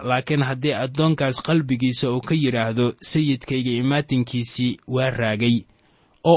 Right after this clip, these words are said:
uu bilaabo inuu garaaco mididiinyada ragga iyo dumarka ahaa,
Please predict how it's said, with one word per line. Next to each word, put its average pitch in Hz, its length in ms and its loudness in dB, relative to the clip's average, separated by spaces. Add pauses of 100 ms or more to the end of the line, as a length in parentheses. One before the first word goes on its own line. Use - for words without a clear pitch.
(140)
uu 139 60 4
bilaabo 127 520 2
inuu 143 280 2
garaaco 120 600 2
mididiinyada 123 1000 2 (400)
ragga 147 460 0
iyo 131 240 0
dumarka 123 540 0
ahaa, 107 340 0